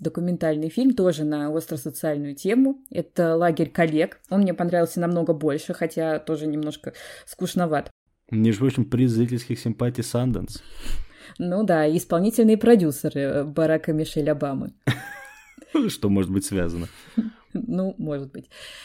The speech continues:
Speaker 1: А, в общем, у этого фильма два режиссера, и один из них, э, Джеймс Лебрехт, он является еще и героем фильма. М, начинает этот рассказ, а,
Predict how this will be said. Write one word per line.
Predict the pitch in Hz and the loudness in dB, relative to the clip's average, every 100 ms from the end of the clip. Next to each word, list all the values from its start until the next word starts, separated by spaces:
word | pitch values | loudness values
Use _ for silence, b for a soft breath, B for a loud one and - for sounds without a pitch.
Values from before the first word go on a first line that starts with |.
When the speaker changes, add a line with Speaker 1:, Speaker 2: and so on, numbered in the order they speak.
| B B | B B
Speaker 1:
А, | 170 165 160 156 | -6 -4 -4 -2
в | 180 | -2
общем, | 180 202 | -2 -2
у | 220 | 0
этого | 233 202 | 0 0
фильма | 226 226 190 180 175 | 4 4 4 0 -4
два | 170 170 202 185 | -6 -2 0 0
режиссера, | 156 165 - 214 277 220 - B B B | -2 -6 -4 0 0 0 -6 B B B
и | 185 180 190 - | -2 0 -2 -2
один | 170 233 285 | 2 6 6
из | 233 | 6
них, | 175 151 - | 2 0 -4
э, | 170 165 | -4 -2
Джеймс | 156 165 175 165 160 - 165 - - | -4 -4 -2 -2 -4 -4 -4 -4 -6
Лебрехт, | 185 185 - - - - - | 2 2 2 -2 -6 -8 2
он | 208 | 4
является | 220 170 175 196 196 175 | 6 4 4 4 2 -6
еще | - | 0
и | 185 | 0
героем | 170 170 175 170 | 0 0 2 0
фильма. | - 160 143 135 - _ - | -2 -4 -2 -4 -6 _ -6
М, | 165 160 - | -4 -4 -4
начинает | 170 165 202 180 147 131 | -4 0 0 2 2 -2
этот | 127 131 | -8 -4
рассказ, | 151 - - 240 269 - _ _ | -4 -2 -2 -2 -4 -16 _ _
а, | 254 156 151 147 147 143 | -6 -6 -4 -6 -6 -6